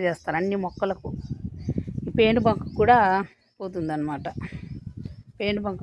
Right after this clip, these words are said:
ఒక చిక్కుడు మొక్కకు పె-, పట్టింది, అది కూడా నేను చూడాలి, చూసి కొడతాను. ఆవు పంచితం దొరకలా,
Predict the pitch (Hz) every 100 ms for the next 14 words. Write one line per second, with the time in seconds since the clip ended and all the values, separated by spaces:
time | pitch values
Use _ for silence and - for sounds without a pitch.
0 | 196 175 - - 185 185 175 180 170 165
1 | - - - 156 190 170 190 226 175 175
2 | 185 180 160 160 151 - - 156 - -
3 | - - - - - - - - - -
4 | - - - - - 196 - 277 254 -
5 | - 170 160 165 151 170 175 190 - -
6 | 180 160 165 170